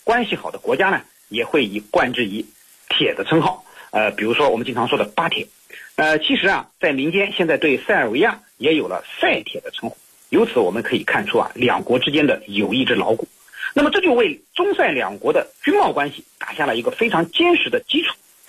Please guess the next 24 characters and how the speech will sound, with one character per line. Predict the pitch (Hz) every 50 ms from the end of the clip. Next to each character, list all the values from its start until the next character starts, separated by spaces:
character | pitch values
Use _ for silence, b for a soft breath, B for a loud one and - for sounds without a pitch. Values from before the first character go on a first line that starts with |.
| B B B B B B B
呃， | B 147 147 151 151 151
其 | - - 247
次 | - 359
呢， | 330 202 117 - - _ _ _ _ _
就 | - 196
是 | 165 160 - - - - - - _ _ -
我 | - 170 170
们 | 185 180
中 | - 339 370 320
国 | 139 117
啊， | 110 - -
是 | - -
塞 | 131 - - 226
尔 | 165 135
维 | 113 135
亚 | 175 185 - - -
最 | - 226 -
值 | - - - 151 220
得 | - -
信 | - - - - - 392 254 170
赖 | 139 120
的 | - -
朋 | - - 95
友。 | -